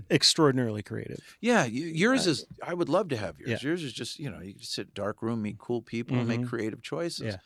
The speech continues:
Speaker 2: But, you know, a lot of time the actor who's your waiter, you know, at a
Speaker 1: Mm-hmm.
Speaker 2: restaurant, you know, there's just, there's, there's that.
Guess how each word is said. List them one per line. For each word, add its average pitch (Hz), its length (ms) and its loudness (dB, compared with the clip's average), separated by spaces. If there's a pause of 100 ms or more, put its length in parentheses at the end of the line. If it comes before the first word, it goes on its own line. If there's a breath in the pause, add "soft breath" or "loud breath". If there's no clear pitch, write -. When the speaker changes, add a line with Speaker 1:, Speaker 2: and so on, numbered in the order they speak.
(380 soft breath)
Speaker 2:
But, 123 220 -2
you 143 100 2
know, 113 100 4
a - 60 2
lot 113 160 4
of 110 60 0
time 120 220 -2
the 110 120 2
actor 113 360 -2
who's 113 420 -2
your 123 200 2
waiter, 147 460 2 (260)
you 107 140 -4
know, 101 300 -2
at 120 120 4
a 120 40 4
Speaker 1:
Mm-hmm. 135 100 4
Speaker 2:
restaurant, 117 540 2
you 110 80 -6
know, 98 180 -4
there's 120 240 -2
just, - 320 -8 (240)
there's, 107 340 -8
there's 107 280 -4
that. 123 340 -4